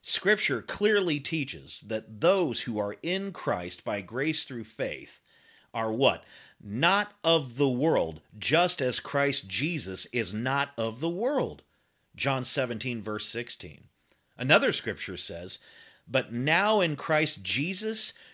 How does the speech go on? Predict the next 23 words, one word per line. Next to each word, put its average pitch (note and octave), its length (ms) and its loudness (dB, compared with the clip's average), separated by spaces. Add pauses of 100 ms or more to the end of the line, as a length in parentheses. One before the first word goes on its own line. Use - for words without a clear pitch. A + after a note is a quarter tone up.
you D#3 480 0
who D#3 180 -2
were C3+ 200 4
once D3 380 0
fur-, E3 520 0
far D#3 440 4
off D3+ 420 0 (300)
have D3 200 4
been C#3+ 200 2
brought D#3+ 420 2
near D#3 580 2 (140)
by C3+ 220 0
the C3+ 120 2
blood G#2+ 580 -2
of D#3+ 200 -6
Christ." - 640 -8 (640)
Ephesians C3+ 600 -2
chapter A2+ 420 -4
two, A2+ 260 -4
verse F#2+ 320 -8
thirteen. - 800 -12 (1200)
As F3+ 380 2
believers, C3 840 -2